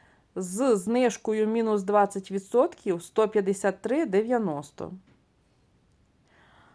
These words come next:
Кава натуральна, е, преміум сублімована, двісті грамів.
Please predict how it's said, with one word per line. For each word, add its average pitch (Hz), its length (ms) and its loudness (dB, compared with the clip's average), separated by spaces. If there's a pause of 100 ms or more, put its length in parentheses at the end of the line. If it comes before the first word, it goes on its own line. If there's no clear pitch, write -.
(220)
Кава 214 480 6
натуральна, 196 920 4 (1080)
е, 185 220 -4
преміум 180 720 4
сублімована, 180 1040 0
двісті 190 480 -4
грамів. 175 580 0